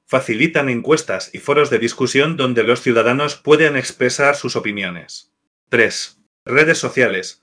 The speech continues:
son un canal directo para que las autoridades se comuniquen con los ciudadanos y viceversa. Estas herramientas son esenciales porque acercan a los ciudadanos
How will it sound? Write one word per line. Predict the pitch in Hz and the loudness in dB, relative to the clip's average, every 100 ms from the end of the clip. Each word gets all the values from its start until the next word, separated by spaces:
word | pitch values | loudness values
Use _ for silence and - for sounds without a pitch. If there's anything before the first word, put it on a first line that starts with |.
| _ | _
son | - 151 | 0 0
un | 127 131 | 0 0
canal | 131 117 110 104 | 0 0 0 0
directo | 110 139 123 | 0 0 -2
para | 123 117 | 0 0
que | 113 | 0
las | 110 120 | 0 0
autoridades | 123 110 104 113 117 117 | -2 -2 0 2 2 0
se | 123 | -2
comuniquen | 117 104 110 135 147 147 | -2 -4 -4 -2 -4 -2
con | 113 110 | -4 -4
los | 107 | -2
ciudadanos | 117 110 117 123 151 127 | 0 2 2 0 -4 -4
y | |
viceversa. | 110 107 101 95 87 - - _ _ _ | -6 -4 -6 -6 -10 -14 -18 _ _ _
Estas | 170 175 135 | -8 -6 -4
herramientas | 113 107 110 135 135 117 107 - _ | -2 -2 0 -2 0 -2 -4 -8 _
son | - 151 135 | -2 0 0
esenciales | 117 110 107 131 139 143 | -2 -6 -2 0 2 0
porque | 123 - 123 | 0 0 0
acercan | 123 165 151 120 | 2 0 0 0
a | |
los | 110 110 | -2 0
ciudadanos | 127 120 117 117 110 107 - | 0 2 0 -2 -4 -8 -12